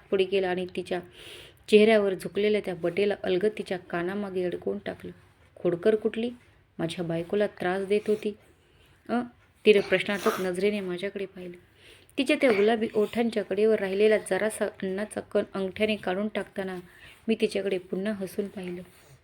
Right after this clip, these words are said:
तिचे ते मोठाले डोळे माझ्याकडे आश्चर्याने अजूनही तसेच पाहत होते. मला तिच्यावर खूप खूप प्रेम करावंसं वाटलं. "चल, आज मी तुला सोडतो युनिव्हर्सिटीत." मी संवादाची सुरुवात करत म्हणालो, "अ, नाही नको,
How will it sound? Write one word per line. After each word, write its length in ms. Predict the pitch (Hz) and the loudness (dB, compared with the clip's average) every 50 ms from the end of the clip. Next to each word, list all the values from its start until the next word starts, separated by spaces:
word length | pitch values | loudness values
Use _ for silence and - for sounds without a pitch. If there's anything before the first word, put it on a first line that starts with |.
| _ _ _ _ _ _ _ _ _ - | _ _ _ _ _ _ _ _ _ -2
तिचे 160 | 214 - 208 185 - | -2 0 0 0 2
ते 60 | 196 | 2
मोठाले 480 | 185 185 185 180 180 - 208 202 202 190 | 2 0 -2 -6 -6 -4 -2 -2 0 0
डोळे 220 | 185 185 196 214 | 0 0 0 0
माझ्याकडे 480 | 214 208 202 190 185 185 - - 185 180 | -2 -4 -6 -8 -10 -10 -6 -6 -6 -6
आश्चर्याने 580 | 185 - - - - - 208 214 208 202 196 - - - | -6 -8 -12 -10 -6 -6 -4 -4 -4 -4 -6 -8 -8 -6
अजूनही 300 | 175 180 196 196 208 202 - 202 | -4 -4 -4 -4 -4 -4 -4 -4
तसेच 220 | 185 - 220 208 | -2 0 0 0
पाहत 340 | 214 - - 185 175 190 202 - - | -2 -4 -10 -8 -6 -6 -6 -8 -8
होते. 200 | 196 185 - 190 - - - - - - - - - - - - - - | -10 -10 -10 -12 -12 -12 -14 -16 -14 -14 -16 -16 -16 -16 -18 -10 -4 0
मला 160 | 269 302 339 | 2 4 4
तिच्यावर 420 | 339 339 262 247 262 285 294 285 | 4 4 2 4 6 6 6 6
खूप 240 | 277 277 - - 269 - - - | 4 0 -2 -4 -4 -4 -4 -4
खूप 100 | - 254 247 - | -4 -4 -4 -2
प्रेम 220 | - 226 233 226 226 - - | -2 0 0 0 0 -2 -2
करावंसं 500 | 202 196 202 202 214 233 - - 233 226 | -2 -2 -2 -2 -2 -4 -2 -2 -2 0
वाटलं. 380 | 208 190 - 196 202 190 185 180 - _ _ _ _ _ _ _ _ _ _ - - | -2 -2 -2 -4 -4 -4 -4 -8 -12 _ _ _ _ _ _ _ _ _ _ 0 2
"चल, 120 | 226 220 226 - | 2 2 2 -2
आज 240 | 185 208 190 180 | -4 -4 -4 -4
मी 120 | 202 202 202 | -4 -4 -4
तुला 260 | 196 - 190 190 196 | -4 -4 -4 -2 -4
सोडतो 400 | 196 - 202 190 170 - 190 - - 196 | -4 -4 -6 -6 -4 -4 -6 -4 -4 -2
युनिव्हर्सिटीत." 640 | 180 180 185 196 214 208 208 - 196 - - 180 - - _ _ _ _ _ _ _ _ - | -2 -2 -2 -2 -2 -4 -4 -6 -8 -6 -8 -10 -10 -12 _ _ _ _ _ _ _ _ 0
मी 80 | 285 320 | 0 2
संवादाची 600 | 311 - 277 233 220 233 254 262 277 269 277 269 | 2 4 4 6 6 6 4 4 2 0 0 -2
सुरुवात 340 | 240 - 240 226 214 240 240 240 - | 0 2 2 2 4 2 0 0 0
करत 280 | - 220 214 233 240 233 | 2 4 4 4 2 2
म्हणालो, 460 | 226 220 208 196 202 208 208 202 190 175 175 - - _ _ _ _ _ _ - - - - - - - - _ - | -2 -2 -2 -2 -4 -4 -4 -6 -6 -8 -12 -14 -18 _ _ _ _ _ _ -20 -20 -20 -20 -20 -20 -20 -14 _ -2
"अ, 100 | 226 247 277 302 277 - - | 0 0 0 0 -2 -4 -4
नाही 300 | 196 190 185 175 208 247 | -4 -2 -2 0 2 4
नको, 360 | 240 226 208 - - 185 | 4 4 2 0 -6 -8